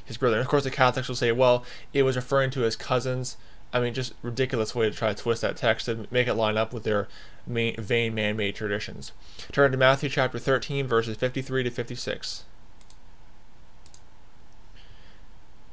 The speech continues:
"And it came to pass that when Jesus had finished these parables,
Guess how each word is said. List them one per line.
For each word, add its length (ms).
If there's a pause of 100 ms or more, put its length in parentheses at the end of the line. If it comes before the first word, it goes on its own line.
(340)
"And 140
it 60
came 180
to 100
pass 440
that 160
when 100
Jesus 340
had 200
finished 320
these 120
parables, 560